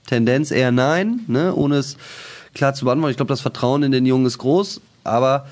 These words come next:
ist er dann auch schon bereit, ein Derby von Anfang an zu spielen? Also wenn man's jetzt mal rein sportlich betrachtet, dann wäre natürlich das Spiel gegen Schalke das, wo man am ehesten rotieren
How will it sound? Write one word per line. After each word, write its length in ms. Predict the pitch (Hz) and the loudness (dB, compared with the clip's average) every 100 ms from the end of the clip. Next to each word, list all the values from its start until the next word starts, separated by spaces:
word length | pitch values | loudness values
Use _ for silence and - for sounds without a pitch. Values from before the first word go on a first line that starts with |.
| - - - - | -20 -20 -12 -6
ist 120 | - | -2
er 60 | 139 | 0
dann 160 | 127 123 | 2 0
auch 100 | - | 0
schon 200 | 135 117 | 0 2
bereit, 280 | 117 127 | 2 0
ein 60 | 117 | 2
Derby 280 | 123 139 143 | 0 2 0
von 160 | 143 | 0
Anfang 340 | 98 131 139 117 | -2 -2 -2 -2
an 120 | 113 | -2
zu 120 | - | -4
spielen? 420 | 131 131 135 139 135 - - | -4 0 2 2 -2 -12 -6
Also 160 | 107 110 | -2 0
wenn 120 | 135 | 2
man's 180 | 143 143 | 0 -2
jetzt 120 | 143 | -2
mal 120 | 120 | 0
rein 180 | 123 165 | 2 0
sportlich 420 | - 160 143 - | 0 0 0 -4
betrachtet, 680 | 104 - 117 - 170 - - _ _ _ | -6 -2 -4 0 -2 -2 -12 _ _ _
dann 220 | 110 107 | 0 2
wäre 240 | 104 127 139 | 2 2 2
natürlich 420 | 131 131 135 139 | 0 0 0 2
das 160 | 135 123 | 0 -2
Spiel 300 | - 131 123 | 2 2 4
gegen 220 | 127 123 | 2 0
Schalke 640 | - 117 135 165 175 196 - _ _ - | 0 0 0 0 -2 -2 -10 _ _ -2
das, 260 | 117 131 131 | -2 0 0
wo 60 | |
man 180 | 127 117 | 0 2
am 140 | 110 | 2
ehesten 340 | 92 127 - 131 | 2 0 0 -2
rotieren 540 | 120 - 127 120 117 | -2 0 0 0 -2